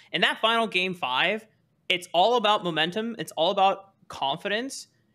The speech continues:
And if I'm Pyosik in that series, which is why I'm not a fucking pro player, if I get Baron stolen from me, like, multiple times that series, I'm like, "Oh my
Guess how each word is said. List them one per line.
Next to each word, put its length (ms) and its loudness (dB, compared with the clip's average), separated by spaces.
And 240 2
if 240 2
I'm 240 2
Pyosik 460 0
in 140 -6
that 200 0
series, 760 -4
which 120 -4
is 80 -4
why 200 4
I'm 100 0
not 160 2
a 60 -6
fucking 340 -8
pro 180 -12
player, 500 0
if 180 2
I 200 6
get 260 2
Baron 320 2
stolen 460 -2
from 180 -8
me, 160 -2
like, 320 -4
multiple 520 -4
times 560 -4
that 180 2
series, 640 -6
I'm 180 2
like, 320 -6
"Oh 260 -6
my 140 -20